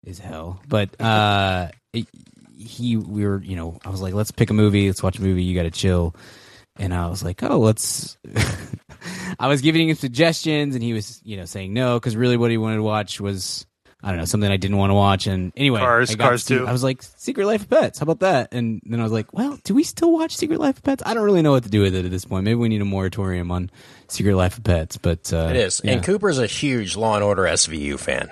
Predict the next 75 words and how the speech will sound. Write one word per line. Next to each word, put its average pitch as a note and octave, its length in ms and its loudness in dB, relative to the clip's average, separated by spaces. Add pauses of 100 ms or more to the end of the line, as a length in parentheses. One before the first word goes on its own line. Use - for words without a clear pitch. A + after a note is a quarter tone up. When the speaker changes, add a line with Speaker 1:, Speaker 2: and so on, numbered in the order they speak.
Speaker 3:
So - 160 0
if F3+ 60 2
Speaker 1:
Oh, E3 60 2
Speaker 3:
you C3+ 80 2
wanted B2 180 2
Speaker 1:
yeah. A#2 60 2
Speaker 3:
to A2+ 40 2
only B2+ 220 2
watch A2+ 220 2
Speaker 1:
Yeah. F#2+ 40 -2
Speaker 3:
that, G2 340 -2 (540)
um, F#2 440 -4
you B2 140 -2
wanted E3+ 200 2
to D#3 60 2
watch C#3 200 0
regular B2+ 320 2
Law G#2 160 4
and G2 100 0
Order, G2 180 0
and G2 80 0
he G#2 60 4
was G2 100 0
strictly C3 340 2
Speaker 1:
Yeah. G2+ 60 4
Speaker 3:
S F#2+ 140 2
V F2 220 0
U. C#2 80 -2
Speaker 2:
It's C#3 160 -6
not D3+ 200 2
Speaker 3:
Like, C#3+ 140 2
he's - 100 -2
Speaker 2:
hardcore C#3+ 140 2
enough. B2 140 2
Speaker 3:
only C3 160 2
Speaker 2:
Yeah, A#2+ 140 2
he C3 120 2
needs C#3+ 240 2
the F#2 80 0
Speaker 1:
Right. G2 80 0
Speaker 2:
sex C3 300 0
crimes G#2+ 320 0
unit. F#2 260 -6 (140)
Speaker 1:
Yeah. A#2 100 2
Speaker 3:
It G#2+ 80 2
is. G2 80 4
Speaker 1:
Right. F#2 60 0
Speaker 3:
It's E2 120 -6
Speaker 1:
It's G2 160 -6
Speaker 3:
only F#2 260 4
Speaker 1:
just F2 40 4
like, F#2 160 -2
"Dude, G2+ 240 0
can G#2+ 140 -2
we G#2+ 120 0
just G2 120 -4
Speaker 2:
Yeah, G#3+ 200 6
I G#3 160 6
s- A#3+ 100 4
Speaker 1:
spring - 440 0
break? G#2+ 300 2
Can - 80 -6
we A2 80 -2
get A#2+ 120 -2
a, F#2 40 -6
can - 260 -18
we A#2+ 60 -8
bring A2 240 -6
it D2+ 80 -14
down F2+ 200 -6
a C3 60 -4
notch?" C#3 240 -2
Speaker 2:
<laughs> - 0 -
Speaker 1:
Jeez, D#3 720 2
but - 180 -4